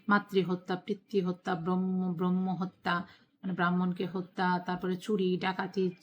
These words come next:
ছিনতাই, যত ধরনের মানে পাপ কর্ম আছে, পুরো পাপ পুরুষই ওই দিন ওই ভেতর, অন্নের ভেতরে থাকে। সুতরাং আপনি একাদশীর দিন এক গ্রাস অন্ন গ্রহণ করছেন মানে আপনি সেই সব পাপ ভক্ষণ করছেন এবং সেই পাপের ভাগী হচ্ছেন। ডেঞ্জারাস না?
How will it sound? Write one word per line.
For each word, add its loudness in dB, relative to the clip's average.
ছিনতাই, -2
যত -2
ধরনের 4
মানে 2
পাপ 4
কর্ম 4
আছে, 0
পুরো 6
পাপ 10
পুরুষই 4
ওই 6
দিন 6
ওই 4
ভেতর, 0
অন্নের 4
ভেতরে -2
থাকে। -8
সুতরাং 8
আপনি 8
একাদশীর 8
দিন 4
এক 2
গ্রাস 2
অন্ন 4
গ্রহণ 4
করছেন 0
মানে 0
আপনি -6
সেই -4
সব -8
পাপ 6
ভক্ষণ -4
করছেন -6
এবং -2
সেই -6
পাপের -4
ভাগী 0
হচ্ছেন। -2
ডেঞ্জারাস 2
না? 2